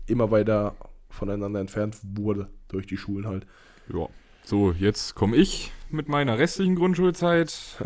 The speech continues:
Speaker 1: <laughs>
Speaker 2: Äh, jetzt kommt der Downer übrigens für alle. Äh, ihr könnt ja vorspulen, bis ein Tristan wieder hört, wenn ihr keinen Bock drauf habt. <laughs> Weil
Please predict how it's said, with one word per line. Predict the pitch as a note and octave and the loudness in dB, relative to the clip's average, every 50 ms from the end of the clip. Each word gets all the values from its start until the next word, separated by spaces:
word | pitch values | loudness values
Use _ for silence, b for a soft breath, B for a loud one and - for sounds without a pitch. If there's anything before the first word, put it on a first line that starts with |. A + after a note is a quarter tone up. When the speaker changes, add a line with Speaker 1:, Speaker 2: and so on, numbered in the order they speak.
| G2 - | -8 -8
Speaker 1:
<laughs> | - - - | -10 -8 -4
Speaker 2:
Äh, | G#2+ A2 A2 A2 G#2+ G#2+ G#2 G#2 F#2+ G#2 | -2 0 2 4 4 4 2 2 0 0
jetzt | A2 G#2 - - | -2 -4 -2 0
kommt | A#2 G#2+ G2 | 0 2 2
der | G2 F2 | 2 2
Downer | - F#2+ G2+ B2 D3 E3+ D#3+ D#3 | 2 4 4 6 6 6 4 4
übrigens | C#3+ C#3+ C#3+ D3 D3 D3 C3+ - | 2 2 2 2 0 0 0 -2
für | - - | -2 0
alle. | A#2 B2+ C3 C3+ C3+ C3 C3 B2+ - - G2+ G2+ G2+ G2 F#2 F#2+ | 2 2 4 4 4 4 4 2 2 2 2 2 2 0 -2 -2
Äh, | F#2+ G2 | -4 -2
ihr | G2 F#2+ | -2 0
könnt | - B2 B2+ A#2 | 0 0 0 0
ja | G#2+ | 0
vorspulen, | - - G#2+ A2 - - A#2 G#2 | 2 4 4 4 4 2 2 2
bis | G2+ G2 - | 2 2 2
ein | F2+ E2+ | 0 2
Tristan | F#2+ A2 A2 - - G#2+ | 2 2 0 0 0 0
wieder | G2+ G#2 | 2 2
hört, | F#2+ G2 G2 F2 | 4 2 2 2
wenn | G2 F#2 | 0 -2
ihr | F#2 F#2 | -2 -2
keinen | - G2 F#2 | -2 -2 -2
Bock | F2 G2 - | -2 -2 -2
drauf | - - F#2 - | -2 -2 0 0
habt. | G2+ G2 F#2 - - B B B B B B B B B B B - - - | 0 0 0 -2 -4 B B B B B B B B B B B 6 8 10
<laughs> | F3+ B2+ - - B B B B B B B B B B | 10 10 8 6 B B B B B B B B B B
Weil | - G2 G#2 A2+ A2+ A2+ A#2 | 0 4 8 8 8 8 8